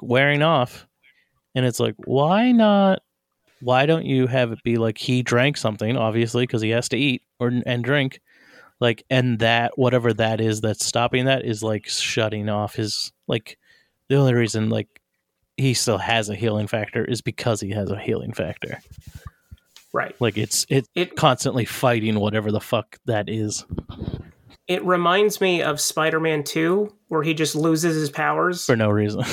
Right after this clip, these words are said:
Speaker 1: <laughs>
Speaker 2: And then when he gets 'em back, it's like, "Well, how'd you get 'em back?" It's like, "I don't know, but they're back." It's
Speaker 1: Yeah.
Speaker 2: like, "Okay, fine.
Speaker 1: Confidence.
Speaker 2: Whatever."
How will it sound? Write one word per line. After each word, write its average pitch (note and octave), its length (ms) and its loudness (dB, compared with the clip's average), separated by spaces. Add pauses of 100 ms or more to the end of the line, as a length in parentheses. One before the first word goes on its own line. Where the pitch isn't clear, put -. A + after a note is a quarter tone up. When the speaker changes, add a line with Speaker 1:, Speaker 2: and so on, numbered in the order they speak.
(120)
Speaker 1:
<laughs> - 220 -20
Speaker 2:
And D#3+ 380 -2 (240)
then E3+ 260 4
when E3+ 120 4
he E3 100 4
gets E3 260 2
'em E3+ 100 2
back, E3+ 300 4
it's D3 120 -8
like, D#3 120 0
"Well, E3+ 140 4
how'd F#3+ 220 0
you G#3 60 4
get G#3 140 6
'em G3+ 80 2
back?" A3+ 220 2
It's D3 100 -6
like, D3+ 120 -4
"I E3+ 140 4
don't C#4 80 6
know, A3 160 4
but G#3 140 0
they're E3+ 100 2
back." G#3 360 2 (140)
It's C3+ 100 0
Speaker 1:
Yeah. - 40 2
Speaker 2:
like, D#3 140 0
"Okay, G3 460 0
fine. E3+ 360 0 (100)
Speaker 1:
Confidence. G#2+ 280 -2
Speaker 2:
Whatever." E3+ 380 2